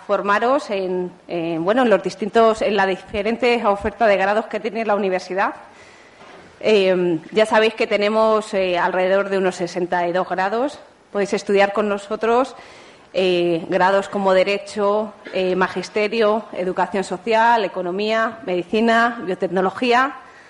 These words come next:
entre otras muchas, Filologías. Bueno, tenemos una amplia variedad, tenemos un catálogo de grados, eh, bastante amplio que os ofrecemos, eh, digamos, a todos, a todos vosotros. Bueno, este año, como bien sabéis,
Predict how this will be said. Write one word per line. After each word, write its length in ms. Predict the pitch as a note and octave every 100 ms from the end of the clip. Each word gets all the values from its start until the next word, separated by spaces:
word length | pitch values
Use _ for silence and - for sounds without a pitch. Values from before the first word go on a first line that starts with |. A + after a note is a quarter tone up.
| - - _ _ _ - - - - - -
entre 300 | - F3 F3+
otras 260 | E3+ E3+ E3+
muchas, 400 | G3 G#3+ A3+ A3+
Filologías. 880 | - E3 D#3+ - G3 G#3+ A#3 B3+ -
Bueno, 240 | E3 F3+ E3+
tenemos 300 | F#3 G3+ A#3
una 140 | A3
amplia 300 | G#3+ A3+ A3
variedad, 460 | G3+ G3 F#3+ G#3 -
tenemos 280 | G3 F#3+ F#3+
un 100 | G#3
catálogo 480 | G3 G3+ G3+ G#3+ G3
de 80 |
grados, 520 | F3+ F3+ G#3 A3+ C4 - -
eh, 220 | F3+ E3
bastante 400 | E3 F3+ A3 F#3+
amplio 400 | F#3+ G3+ A#3 C#4 D4+ - - - - - -
que 100 | -
os 100 | G3+
ofrecemos, 800 | G3+ F#3+ F3+ G#3+ G3+ B3 E4 E4+ -
eh, 160 | - F3
digamos, 340 | E3 F3 F3+
a 40 | F3
todos, 420 | F3+ F3+ F#3 - -
a 100 | G3+
todos 180 | G#3+
vosotros. 520 | F#3 - E3 D#3+ D#3 - - - - - - - -
Bueno, 240 | - G#3+ A3+
este 240 | A#3+ D4
año, 400 | C4+ C#4+ F4 G4 -
como 180 | A3+ G#3
bien 160 | A3+
sabéis, 640 | A3+ A#3 A#3 C4+ D#4 E4